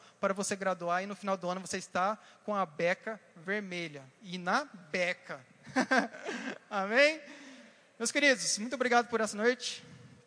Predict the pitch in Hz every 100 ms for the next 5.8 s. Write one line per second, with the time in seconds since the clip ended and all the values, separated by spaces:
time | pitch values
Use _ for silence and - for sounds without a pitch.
0 | _ _ _ _ _ _ _ - 190 190
1 | 196 185 202 190 202 190 - 196 196 185
2 | 202 190 185 185 175 180 180 170 165 185
3 | 196 - - - - _ - - 175 180
4 | 180 170 180 220 233 _ - 294 302 -
5 | 247 226 220 233 220 185 202